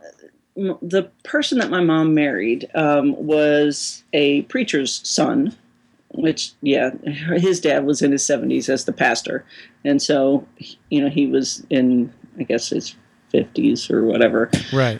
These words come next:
Speaker 1: I don't know. Anyway, so they went to this church that his dad pastored, and they were on the stricter side of the organization.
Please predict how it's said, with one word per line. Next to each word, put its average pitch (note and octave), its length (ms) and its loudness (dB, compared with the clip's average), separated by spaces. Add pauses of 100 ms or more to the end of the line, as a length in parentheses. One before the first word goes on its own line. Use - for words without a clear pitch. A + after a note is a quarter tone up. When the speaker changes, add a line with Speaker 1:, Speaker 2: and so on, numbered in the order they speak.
(140)
Speaker 1:
I D3 100 -4 (100)
don't B2+ 240 2
know. B2 120 2 (120)
Anyway, C#3+ 420 0 (360)
so F3 380 0
they F#3+ 260 0
went F3+ 240 0
to D#3 120 -2
this D#3 280 -2
church - 520 -6
that C#3+ 340 -2
his D3+ 240 2
dad G3 300 2
pastored, A#2 480 -6 (500)
and C#3+ 720 0 (300)
they D#3+ 480 -2
were D#3+ 360 2
on D3 260 2
the C#3 100 2
stricter E3+ 800 -2
side D#3 680 0 (220)
of C#3 420 -2 (140)
the C#3 160 -6
organization. D3 920 0